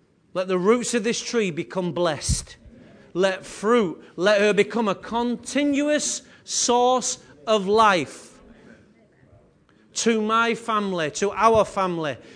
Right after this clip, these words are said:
Lord, if my wife is in good health, Lord, I praise you, Lord, I pray good health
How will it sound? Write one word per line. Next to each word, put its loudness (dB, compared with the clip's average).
Lord, 0
if -6
my -2
wife 2
is -4
in -2
good 2
health, -2
Lord, 2
I 0
praise 0
you, -2
Lord, 2
I 2
pray 0
good -4
health 0